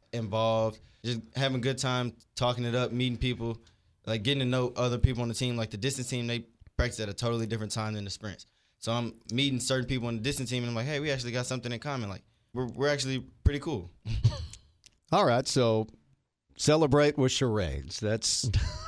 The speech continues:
Speaker 2: <laughs> that's the way, uh,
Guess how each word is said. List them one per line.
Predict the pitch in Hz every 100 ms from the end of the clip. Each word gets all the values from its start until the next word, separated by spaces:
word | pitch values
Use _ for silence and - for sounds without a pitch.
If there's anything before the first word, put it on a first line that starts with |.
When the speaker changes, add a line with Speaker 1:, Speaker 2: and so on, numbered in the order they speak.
| - - - - -
Speaker 2:
<laughs> | 165 - _ - - _ - - _ - - - - -
that's | 160 175 165
the | 151
way, | 147 143 135
uh, | 123 123